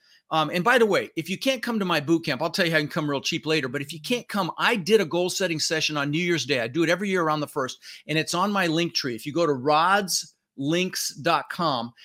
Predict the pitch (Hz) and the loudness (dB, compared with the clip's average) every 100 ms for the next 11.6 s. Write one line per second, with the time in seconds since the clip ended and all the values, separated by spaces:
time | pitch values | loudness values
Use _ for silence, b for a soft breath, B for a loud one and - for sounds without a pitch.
0 | B 160 185 208 208 180 156 160 156 180 | B 0 2 6 6 4 2 0 0 0
1 | - 170 156 156 147 123 131 151 202 185 | 0 0 0 0 0 -2 0 2 4 2
2 | 185 147 - 131 196 190 185 160 175 170 | 0 -4 -8 -2 0 0 -2 0 0 0
3 | 135 120 175 190 165 175 160 165 165 160 | -2 0 2 2 0 -6 -2 0 2 0
4 | 160 B B 196 202 208 - 202 202 - | -2 B B -2 0 -2 2 2 2 2
5 | 185 190 185 175 180 180 - 147 - B | 2 2 0 -2 -2 -4 -4 -4 -6 B
6 | B - 202 165 147 202 - 156 123 95 | B 0 0 2 4 4 2 -2 -2 -6
7 | B B B 147 175 156 - 151 147 175 | B B B -2 4 4 2 -2 -2 0
8 | - 156 202 202 202 202 - 214 190 123 | 0 0 2 2 2 2 4 6 6 4
9 | - - B 143 180 180 240 175 175 185 | 0 -4 B -4 -2 2 2 2 2 2
10 | 175 - 208 202 196 165 202 147 117 196 | 0 0 0 2 0 0 0 0 0 0
11 | 214 208 214 220 135 | 2 0 2 0 -2